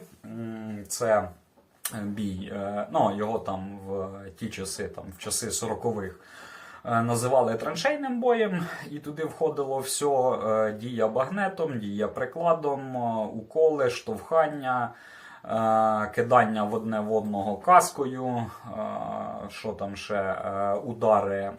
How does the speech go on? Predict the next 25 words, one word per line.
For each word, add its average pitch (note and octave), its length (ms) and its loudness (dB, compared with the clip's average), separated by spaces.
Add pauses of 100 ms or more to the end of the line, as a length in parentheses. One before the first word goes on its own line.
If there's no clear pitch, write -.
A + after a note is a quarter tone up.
м, G2+ 340 -12 (260)
гранатою, D3 880 2
в - 100 -10
тому A#2+ 300 -4
числі A#2+ 380 -8
німецькою A#2 580 -2
колотушкою. A2 920 -10 (800)
Е, A2 320 4
досить A#2 420 0
ефективна G2+ 580 -6
штука. F#2+ 600 -4 (340)
Е, F#2+ 340 -4
тобто G#2+ 280 -6
Ф G#2 220 -2
один C#3 340 -2
за-, G2+ 240 -6
за-, G2 360 -4
затиснута G#2 680 -6
в G2 140 -6
руці, G#2+ 360 -8
е, G2+ 840 -2
коли G2+ 220 -6
прилітає, G2+ 720 -2
е, G2+ 60 -10 (1600)
ну, F#2 360 -6